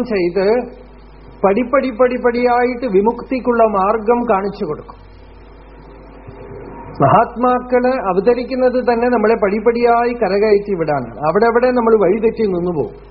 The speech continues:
അധ്യാത്മ സാധന ചെയ്യുന്നവർക്ക് അറിയാം,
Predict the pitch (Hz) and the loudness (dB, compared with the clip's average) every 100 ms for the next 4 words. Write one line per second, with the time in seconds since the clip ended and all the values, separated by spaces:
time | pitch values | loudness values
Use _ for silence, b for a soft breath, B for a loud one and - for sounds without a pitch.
0 | - - - - - - - - - - | -20 -20 -20 -20 -20 -20 -20 -20 -20 -6
1 | - 151 208 233 220 247 233 220 233 254 | 0 4 4 4 -2 -2 2 2 2 0
2 | 254 254 226 240 247 240 233 240 196 185 | 0 0 0 0 0 2 0 2 2 4
3 | 226 240 | 2 2